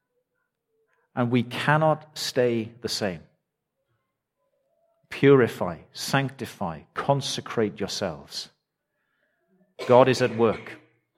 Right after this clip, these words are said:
We must be changed. We must be different.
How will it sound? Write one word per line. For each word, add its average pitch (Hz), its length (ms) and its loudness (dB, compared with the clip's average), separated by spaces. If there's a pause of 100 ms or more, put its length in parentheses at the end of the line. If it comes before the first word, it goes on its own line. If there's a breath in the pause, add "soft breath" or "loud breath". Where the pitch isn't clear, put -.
(1300 loud breath)
We 135 140 6
must 151 320 6
be 170 80 -6
changed. 151 520 0
We 139 80 2
must 143 340 0
be 151 80 -2
different. 165 720 -4